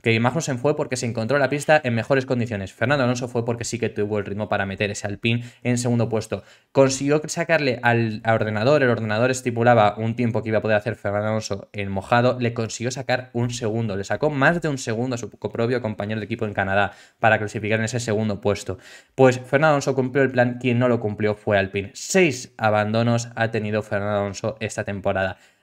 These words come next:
La verdad que yo cuando vi, esto yo nunca lo había comentado, yo no lo había dicho, pero sí que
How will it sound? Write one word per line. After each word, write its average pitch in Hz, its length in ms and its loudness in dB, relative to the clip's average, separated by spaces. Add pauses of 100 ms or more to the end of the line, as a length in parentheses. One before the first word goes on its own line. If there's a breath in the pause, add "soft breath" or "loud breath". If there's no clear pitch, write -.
La 120 220 6
verdad 120 480 4
que 120 160 -2
yo 135 220 0
cuando 151 340 2
vi, 107 320 -4
esto 147 240 -2
yo 131 180 2
nunca 120 280 2
lo 104 80 2
había 101 180 0
comentado, 104 480 2
yo 120 120 2
no 120 60 2
lo 113 40 4
había 110 120 2
dicho, 123 200 -4
pero 113 120 -2
sí 135 200 -4
que - 320 -4